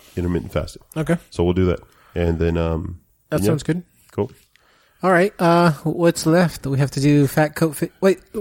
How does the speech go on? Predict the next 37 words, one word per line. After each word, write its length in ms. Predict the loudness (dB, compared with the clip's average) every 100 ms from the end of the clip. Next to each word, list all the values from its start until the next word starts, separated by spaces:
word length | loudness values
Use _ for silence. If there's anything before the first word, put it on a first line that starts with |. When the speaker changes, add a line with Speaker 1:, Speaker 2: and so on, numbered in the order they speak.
| 0
Speaker 2:
we, 80 | 2
Speaker 1:
Coat, 40 |
Speaker 2:
we 100 | 2
didn't. 120 | 2 0
Speaker 1:
Fit 20 |
Coach. 360 | -2 -8 -8 -12 -4
Speaker 2:
Uh, 100 | -2 0
what 120 | 2
are 80 | 2
our 80 | 2
goals? 360 | 2 0 -4 -6
Let's 200 | -6 0
write 120 | 0
them 100 | 0
down 640 | -2 -2 -2 -2 -4 -8 -10
Speaker 1:
<clears throat> 40 |
Okay. 220 | -8 -4 -4
Speaker 2:
before 300 | -4 -4 -2
we 100 | 0
go 100 | 2
Speaker 1:
So 140 | 2
Speaker 2:
into 160 | 0 -2
Fat 180 | -4 -4
Coach, 280 | -8 -10
Fit 160 | -14 -16
Coach. 380 | -16 -18 -20 -20 _ _ _ _ -6
Speaker 1:
the 80 |
goals 280 | 0 2 2
last 300 | 2 2 2
week, 240 | -2 0 2
well, 420 | 2 2 -2 -10
counting 300 | 0 2 2
beers 320 | 0 2 2 2
and 80 | 2
all 100 | 4
that. 320 | 4 2 -2
The, 160 | -4